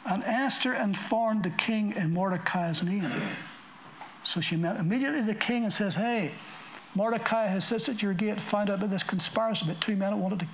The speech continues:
assassinate you." And she made sure that she mentioned his name. Not, she didn't say, "I've done this," but, "He has done this."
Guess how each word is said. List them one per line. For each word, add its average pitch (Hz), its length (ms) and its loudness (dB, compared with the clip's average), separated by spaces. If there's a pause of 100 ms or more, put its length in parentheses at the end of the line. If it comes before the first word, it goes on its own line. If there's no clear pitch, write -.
(140)
assassinate 202 680 -2
you." 156 180 0 (520)
And - 80 0
she 190 100 2
made 233 320 2
sure 214 460 2 (180)
that 214 120 0
she 208 120 2
mentioned 196 400 2
his 196 300 0
name. 196 280 2
Not, 208 400 0
she 240 200 2
didn't 233 240 2
say, 190 260 2 (340)
"I've 220 280 2
done 185 180 4
this," 180 260 2
but, 190 180 -2
"He 233 160 0
has 262 120 0
done 185 280 2
this." 139 280 -4